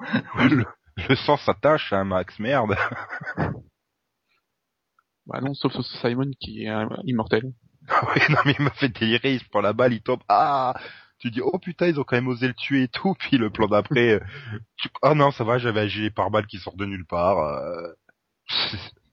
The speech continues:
Speaker 1: Ouais, ouais, ou alors, euh, le président Martinez, euh, qui est à l'agonie, là, qui va remourir une deuxième fois, et puis, euh, le plan suivant, non, ça va, euh, j'ai même presque pas besoin de ma canne pour marcher, euh.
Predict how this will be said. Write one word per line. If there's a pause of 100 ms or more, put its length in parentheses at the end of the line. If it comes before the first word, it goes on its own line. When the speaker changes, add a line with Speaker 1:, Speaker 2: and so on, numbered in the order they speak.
(1300)
Speaker 1:
Ouais,
ouais,
ou
alors,
euh,
le
président
Martinez,
euh, (520)
qui
est
à
l'agonie,
là,
qui
va
remourir
une
deuxième
fois,
et
puis,
euh,
le
plan
suivant,
non,
ça
va,
euh,
j'ai
même
presque
pas
besoin
de
ma
canne
pour
marcher,
euh.